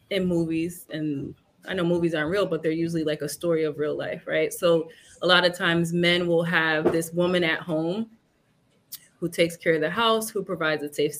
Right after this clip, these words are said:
a safe space. They just provide comfort. And a lot of times they won't even be sexually, uh,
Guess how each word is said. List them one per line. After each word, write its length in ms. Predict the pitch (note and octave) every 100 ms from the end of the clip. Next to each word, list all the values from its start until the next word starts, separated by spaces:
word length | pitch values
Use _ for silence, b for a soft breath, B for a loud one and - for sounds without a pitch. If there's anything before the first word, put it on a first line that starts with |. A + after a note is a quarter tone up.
| - D#3+
a 80 |
safe 260 | E3 D#3 D#3
space. 460 | - F#3+ F#3 F3+ -
They 180 | D#3+
just 240 | D#3 E3 E3
provide 460 | D#3+ E3 D#3 D#3
comfort. 640 | - F#3+ F#3+ - D#3+ - _ _ _ _ _
And 100 | E3+
a 40 | F3
lot 200 | A#3 G4
of 100 | C#4+
times 320 | A#3 G#3 G3 - _ _
they 260 | F#3 G3 G#3+
won't 280 | A#3 A#3 -
even 640 | A3+ G#3+ G3+ G3+ F#3+ - _ -
be 180 | G#3 G3
sexually, 840 | - G#3 G#3 - G#3 G3 F#3+ F3+
uh, 460 | - E3 D#3 D3 A2+